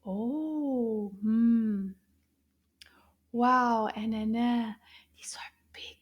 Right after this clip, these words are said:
clouds. And clouds is, in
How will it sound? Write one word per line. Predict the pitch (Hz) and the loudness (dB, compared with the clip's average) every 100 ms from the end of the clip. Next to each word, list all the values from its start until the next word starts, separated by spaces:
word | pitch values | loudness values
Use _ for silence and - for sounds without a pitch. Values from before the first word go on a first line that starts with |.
| - | -20
clouds. | - 277 311 339 349 320 294 262 - - _ - - _ - | -12 -8 -6 -4 -6 -8 -10 -12 -12 -18 _ -20 -20 _ -16
And | 202 | -16
clouds | - 240 285 339 285 | -10 -4 0 0 -4
is, | 233 - | -12 -16
in | - | -16